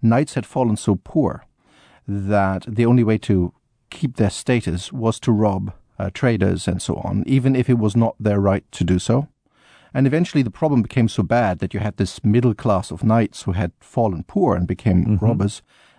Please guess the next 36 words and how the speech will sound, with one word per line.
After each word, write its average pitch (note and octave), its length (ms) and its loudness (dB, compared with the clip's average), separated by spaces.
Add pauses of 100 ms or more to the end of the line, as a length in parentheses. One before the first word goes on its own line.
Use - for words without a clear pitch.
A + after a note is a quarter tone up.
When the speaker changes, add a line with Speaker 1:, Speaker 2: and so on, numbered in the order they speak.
Speaker 1:
that G#2+ 280 0
the G#2 80 0
big B2 380 0
tradings B2 520 2
and G#2 140 2
merchants, A2+ 400 2
the F#2+ 100 -6
cities, A#2+ 600 0 (260)
gathered B2 540 0
a A2+ 60 2
union, A#2+ 540 2 (180)
and G2+ 180 2
under G#2+ 240 2
the A2 160 4
emperor, A#2 320 2 (120)
I - 40 -20
think - 140 2
it - 80 0
was - 60 -6
Rudolf G2 260 2
the - 60 -10
Second, F#2+ 380 0
thirteenth G2+ 320 0
century G2 300 0
or F#2+ 40 2
so, - 220 -2 (260)
they C3 120 0
sent - 260 -2
this C3 140 -2
army B2 400 2
along B2 480 4
the B2+ 100 2
Rhine G2+ 400 0
to - 120 -14
clear A#2+ 440 2
out - 280 -4